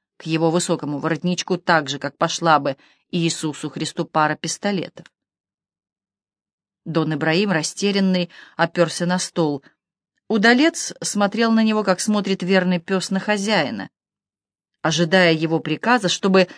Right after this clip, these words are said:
ринуться в атаку или лизнуть руку. «Хотя бы, по крайней мере, выдернуть отсюда красотку», — подумал Дон Ибраим, «чтобы не досталось и ей,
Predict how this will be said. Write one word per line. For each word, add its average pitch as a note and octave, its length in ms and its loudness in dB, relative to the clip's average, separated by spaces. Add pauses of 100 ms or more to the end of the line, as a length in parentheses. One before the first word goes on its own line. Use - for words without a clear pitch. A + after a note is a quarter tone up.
(180)
ринуться B3 640 4
в F#3+ 60 2
атаку C#4 600 4
или B3 380 4
лизнуть G3+ 500 0
руку. E3+ 480 -6 (920)
«Хотя A#3+ 500 4
бы, G3+ 120 2
по E3+ 120 2
крайней F#3+ 400 2
мере, F#3+ 380 4 (460)
выдернуть F#3 600 2
отсюда F#3+ 360 0
красотку», — F3 640 0
подумал D3 400 -4
Дон D3 260 -2
Ибраим, C#3+ 500 -4 (760)
«чтобы E3 340 2
не E3 100 4
досталось E3+ 680 2
и E3 100 -2
ей, D#3+ 520 0